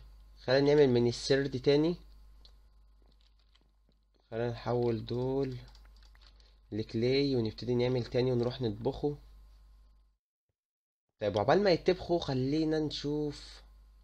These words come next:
دول اتطبخوا ولا لأ. اديكوا شايفين اهو اتطبخوا. ممكن انزل هنا اهو بلوكة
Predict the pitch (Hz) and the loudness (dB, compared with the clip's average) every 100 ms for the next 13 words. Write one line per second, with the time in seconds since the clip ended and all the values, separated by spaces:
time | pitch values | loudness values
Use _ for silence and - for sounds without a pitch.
0 | - - _ - 107 135 143 135 139 135 | -20 -20 _ -12 -2 2 2 0 -4 -4
1 | - 123 117 113 127 - 127 143 143 - | -6 -4 -2 0 -2 0 2 2 0 -4
2 | 107 117 139 131 110 - 139 127 156 - | -2 -2 -4 -4 -6 -2 0 2 0 -4
3 | - - - - - 104 92 95 110 139 | -18 -20 -20 -20 -2 -2 0 -6 -2 -2
4 | - 143 139 - 123 135 135 139 139 131 | 0 0 0 0 0 0 0 0 -2 -2
5 | 139 - 175 170 | -2 -2 -4 -4